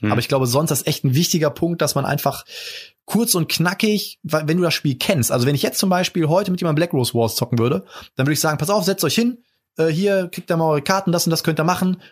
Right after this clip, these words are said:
Speaker 2: und dann erkläre ich euch in zwei Schritten“, also wenn du ein Spiel kennst, kannst du ja fast jedes Spiel im, im Grund, dass man zumindest erstmal loslegen kann,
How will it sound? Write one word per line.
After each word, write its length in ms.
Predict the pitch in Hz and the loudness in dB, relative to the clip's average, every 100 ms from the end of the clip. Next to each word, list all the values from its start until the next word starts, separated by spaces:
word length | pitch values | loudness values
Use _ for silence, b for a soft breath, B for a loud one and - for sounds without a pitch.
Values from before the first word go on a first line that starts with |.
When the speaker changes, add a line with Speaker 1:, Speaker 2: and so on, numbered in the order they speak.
| B | B
Speaker 2:
und 140 | 151 147 | -2 0
dann 100 | 147 | 0
erkläre 220 | 139 160 | 0 0
ich 100 | 156 | 0
euch 120 | 151 139 | 0 0
in 60 | |
zwei 200 | 123 156 | 0 2
Schritten“, 540 | 160 160 160 151 156 - | 2 0 0 0 -2 -4
also 280 | - 131 135 | 0 0 0
wenn 140 | 135 156 | 0 2
du 60 | |
ein 60 | 151 | 0
Spiel 200 | - 135 | 0 -2
kennst, 320 | - 185 185 | 0 -2 0
kannst 240 | - 165 - | -2 0 0
du 40 | |
ja 40 | |
fast 300 | 135 160 151 | 0 0 -2
jedes 260 | 139 175 208 | 0 2 2
Spiel 500 | - - 180 202 240 - | 0 0 2 2 -2 -2
im, 260 | 143 143 131 | 0 0 0
im 140 | 143 | 0
Grund, 320 | 120 170 202 | 4 2 2
dass 100 | 135 | 0
man 140 | 131 120 | 0 0
zumindest 260 | 139 139 | 0 0
erstmal 220 | 123 120 117 | 0 0 2
loslegen 440 | 180 - 120 107 | 2 2 0 2
kann, 220 | 120 156 | 0 -2